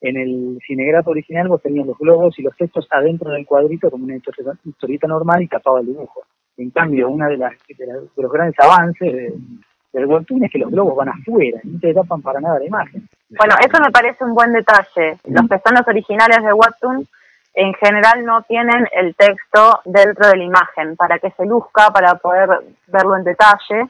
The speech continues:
Speaker 2: y, mm, muy pocas veces aparece adentro. Si entramos en la parte de, mm,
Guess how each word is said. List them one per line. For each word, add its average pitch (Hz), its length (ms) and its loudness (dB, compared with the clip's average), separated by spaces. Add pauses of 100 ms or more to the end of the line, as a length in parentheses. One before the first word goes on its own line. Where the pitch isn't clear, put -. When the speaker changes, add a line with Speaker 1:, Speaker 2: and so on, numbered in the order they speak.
(420)
Speaker 2:
y, 208 500 -2
mm, 185 380 -4 (100)
muy 233 180 2
pocas 262 240 4
veces 262 280 0
aparece 180 360 0
adentro. 170 580 4 (280)
Si 202 60 2
entramos 226 440 2
en 208 140 -4
la 196 140 2
parte 214 360 4
de, 180 560 4
mm, 160 360 -8